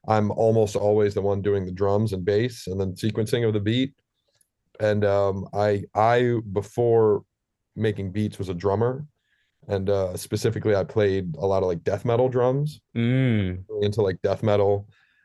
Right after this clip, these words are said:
Speaker 1: And the, um, just the heaviness and the distortion of that metal sound, I think I kinda, and also other little things, just, like,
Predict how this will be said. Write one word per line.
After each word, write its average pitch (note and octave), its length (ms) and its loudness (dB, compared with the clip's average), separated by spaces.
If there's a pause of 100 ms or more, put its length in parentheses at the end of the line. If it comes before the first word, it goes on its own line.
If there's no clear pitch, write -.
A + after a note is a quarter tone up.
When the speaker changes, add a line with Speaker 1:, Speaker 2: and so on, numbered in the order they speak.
(120)
Speaker 1:
And G#2 200 0
the, G2+ 180 0
um, G2 420 -2 (100)
just B2+ 280 -2
the A#2+ 400 4 (360)
heaviness A#2+ 640 0
and G2+ 180 -2
the F#2 140 -4
distortion G#2 960 0 (440)
of F#2 400 -4
that G2 340 0 (200)
metal G2+ 360 2
sound, G2 460 -2
I F#2+ 40 0
think F#2+ 220 -2
I F#2+ 100 -2
kinda, F#2+ 460 -2 (640)
and - 80 2
also - 240 4
other D3 300 6
little C3+ 420 6
things, B2+ 540 0
just, - 380 -6 (720)
like, G#2+ 300 2